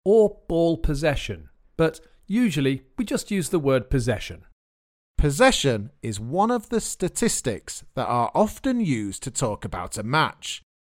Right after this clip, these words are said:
Speaker 2: We might say a team has had seventy percent possession.
Speaker 1: This means they've had the ball for seventy percent of the time played.
Speaker 2: There are a few collocations we use with possession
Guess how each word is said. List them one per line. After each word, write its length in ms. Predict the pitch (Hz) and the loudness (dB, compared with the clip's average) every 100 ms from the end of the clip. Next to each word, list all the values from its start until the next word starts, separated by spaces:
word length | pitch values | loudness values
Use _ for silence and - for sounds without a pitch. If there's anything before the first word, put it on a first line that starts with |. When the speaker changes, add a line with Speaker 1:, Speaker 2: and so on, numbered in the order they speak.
| _ _ - | _ _ -8
Speaker 2:
We 80 | 180 | 0
might 320 | 220 254 - | 2 2 0
say 320 | - 113 95 - | -4 -4 -4 -10
a 60 | - | -12
team 480 | - 208 165 104 101 | -4 0 0 -2 -8
has 180 | 127 127 | -6 -4
had 260 | 113 101 - - | -4 -6 -10 -8
seventy 680 | - - 156 185 190 233 214 | -4 0 0 0 -2 -2 0
percent 600 | 208 - 131 98 - - - | 0 2 -2 -4 -12 -18 -10
possession. 640 | 147 139 170 175 113 95 - _ _ _ _ _ - | -8 -2 -2 -2 -8 -12 -14 _ _ _ _ _ -2
Speaker 1:
This 200 | 269 - | -2 2
means 400 | 151 127 123 - | 0 2 0 0
they've 260 | 151 160 - | 2 2 2
had 380 | - 202 202 - | -2 0 0 -2
the 140 | 151 151 | -6 -4
ball 400 | 123 127 127 131 | 2 2 4 0
for 160 | - | -4
seventy 640 | 143 - - 208 214 - 208 | -8 -6 -4 -2 -2 -4 -2
percent 560 | 202 - 120 120 - - 160 | -4 -2 -2 -2 -6 -8 -6
of 140 | 147 | -2
the 80 | 185 | -2
time 400 | - 120 113 113 | 0 -2 -2 -2
played. 500 | - 147 98 85 - _ _ _ _ _ _ _ _ | 0 2 0 -6 -20 _ _ _ _ _ _ _ _
Speaker 2:
There 280 | 226 220 214 | 2 4 6
are 340 | 214 208 202 _ | 6 6 2 _
a 80 | 160 | -8
few 340 | - - 262 262 | -8 0 0 0
collocations 1000 | - 233 233 208 175 139 - 104 98 - | 0 0 0 0 0 0 0 -6 -8 -4
we 100 | 123 | -4
use 360 | 120 104 95 | -2 -4 -4
with 240 | 107 104 - | -6 -6 -4
possession 640 | 135 139 123 - 90 | -4 -2 -4 -4 -8